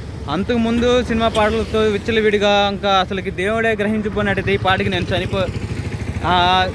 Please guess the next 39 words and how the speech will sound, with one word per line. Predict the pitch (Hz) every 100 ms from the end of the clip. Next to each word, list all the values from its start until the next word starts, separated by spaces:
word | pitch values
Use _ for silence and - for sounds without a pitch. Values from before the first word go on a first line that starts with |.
| - -
గాలి | 180 202
వాడినయ్యానేమో, | 240 220 220 214 214 208 208 214 226
ఇలాగ | 202 196
వీడియో | 190 190 208
తీసి | 208 214 214 214
మీ | 202 196
ముందు | 190 196
ఇలా | 220 190
నా | 185
సాక్ష్యాన్ని | 180 185 202 240 220
పంచుకుంటానేమో | 208 208 208 233 220 208 202 214
ఇలాగ | 202 185 180
నడి | 175 175
రోడ్డు | 202 190
మీద | 190 175
అని | 165
అనుకొని | 165 170 165
ఎప్పుడు | - 196
అనుకోలేదు. | 185 180 160 139 190 - - - - - 135
దేవుడికే | 147 170 180 185
మహిమ. | 175 170 175 160 220 - - - 143
ఇలా | 147 151 156 156 156 156 - - - 170
మన | 180
నడి | 185 165
రోడ్డు | 196 202
మీద | 202 196 190 202 262 - - - -
నా | 175
గురించి | 180 180 202 214
మళ్ళీ | 185 190 214 208 -
దేవుని | 180 202
సాక్ష్యానికి | 208 185 - 196 190 196
గొప్పగా | 175 170 - 190
చెప్పుకునే | 202 175 196 175
అవకాశం | 170 180 190 185
దేవుడు | 180 185
ఇచ్చాడని | 180 175 180
చెప్పేసి | 147 170 190
నేను | 156
అనుకుంటున్నాను. | 160 180 180 156 135